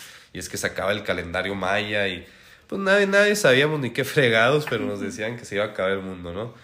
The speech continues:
Speaker 1: Pero, pues, dos mil veintitrés y aquí seguimos. Y yo creo que más bien lo que se referían los mayas, pues, era este despertar, este despertar de manera global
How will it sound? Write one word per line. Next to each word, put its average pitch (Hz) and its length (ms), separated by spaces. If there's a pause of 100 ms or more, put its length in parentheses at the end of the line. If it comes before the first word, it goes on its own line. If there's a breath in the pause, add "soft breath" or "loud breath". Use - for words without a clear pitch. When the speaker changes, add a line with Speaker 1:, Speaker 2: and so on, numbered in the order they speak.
(260 loud breath)
Speaker 1:
Pero, 95 200
pues, 90 180
dos 92 140
mil 101 200
veintitrés 104 560
y 98 60
aquí 90 160
seguimos. 87 500 (680 loud breath)
Y 110 100
yo 117 180
creo 131 240
que 127 80
más 110 200
bien 117 480 (120)
lo 104 180
que 98 80
se 98 140
referían 98 340
los 104 140
mayas, 104 340
pues, - 160
era 90 140
este 98 240
despertar, 87 920 (300 soft breath)
este 87 240
despertar 92 560
de 101 80
manera 98 800 (480 soft breath)
global 95 680